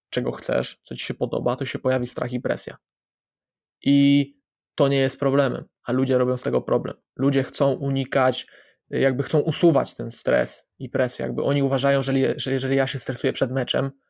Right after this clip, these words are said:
bo na pewno będzie tego dużo piłkarzy zuchało, to jest problem. Ja przed każdym meczem myślałem, co robić, żeby się nie stresować.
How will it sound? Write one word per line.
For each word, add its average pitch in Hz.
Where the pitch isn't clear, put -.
bo 131
na 127
pewno 127
będzie 127
tego 127
dużo 131
piłkarzy 127
zuchało, 123
to 135
jest -
problem. 127
Ja 135
przed -
każdym 131
meczem 139
myślałem, 143
co 151
robić, 143
żeby 139
się 143
nie 143
stresować. -